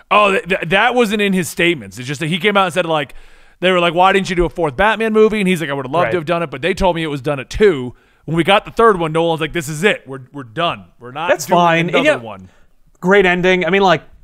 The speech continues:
Speaker 2: when I say great ending, I don't mean, like, was it appealing and, and, and satisfying to everybody? No. But it was a good capper. Like, that trilogy is done, and it's, you can't argue that, like, there was really much left to explore.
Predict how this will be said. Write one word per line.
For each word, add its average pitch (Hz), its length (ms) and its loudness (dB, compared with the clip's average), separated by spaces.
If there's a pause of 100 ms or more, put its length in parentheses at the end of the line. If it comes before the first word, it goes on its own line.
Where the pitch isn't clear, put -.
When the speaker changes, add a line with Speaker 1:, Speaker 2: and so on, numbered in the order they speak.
(720)
Speaker 2:
when 185 200 2
I 208 60 4
say 196 180 2
great 156 220 2
ending, 147 240 0
I 151 40 0
don't 151 100 0
mean, 147 120 -2
like, 143 240 0
was 143 200 2
it 147 60 0
appealing 147 440 0
and, 135 80 -2
and, 139 280 -4
and 131 180 -2
satisfying 139 420 -2
to 135 40 -4
everybody? 185 420 -2
No. 139 380 -2 (580)
But 160 180 0
it 151 100 -2
was 156 160 0
a 151 100 0
good 143 500 -2 (220)
capper. 131 580 -4
Like, 139 240 -4
that 170 200 -2
trilogy 220 560 -2
is 139 140 -8
done, 170 420 0
and 143 180 -6
it's, 131 220 -10 (220)
you 156 100 -8
can't 208 240 -2
argue 170 360 2
that, 170 120 0
like, 147 160 -2
there 156 120 2
was 143 120 0
really 202 180 0
much 156 300 -2
left - 340 -4
to 185 120 0
explore. 175 680 0